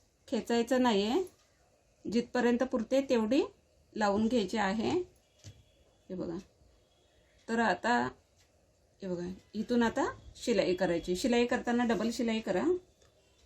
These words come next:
तर हे पाहू शकता, दोन्ही स्लीव्ज, अ,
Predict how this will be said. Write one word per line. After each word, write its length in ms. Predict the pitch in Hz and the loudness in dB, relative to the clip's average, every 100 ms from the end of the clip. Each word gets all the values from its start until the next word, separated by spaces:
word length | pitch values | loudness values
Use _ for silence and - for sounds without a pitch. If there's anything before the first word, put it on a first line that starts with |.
| _ _ - _ _ - - - - _ _ _ _ _ _ _ _ _ _ _ _ _ | _ _ -20 _ _ -20 -10 -6 -6 _ _ _ _ _ _ _ _ _ _ _ _ _
तर 80 | 247 | -2
हे 160 | 269 262 | 2 2
पाहू 240 | 254 240 | 4 2
शकता, 320 | 269 254 262 | 4 2 2
दोन्ही 380 | 240 233 233 254 | 4 6 6 6
स्लीव्ज, 380 | 269 247 247 233 | 2 2 4 4
अ, 160 | 220 | 6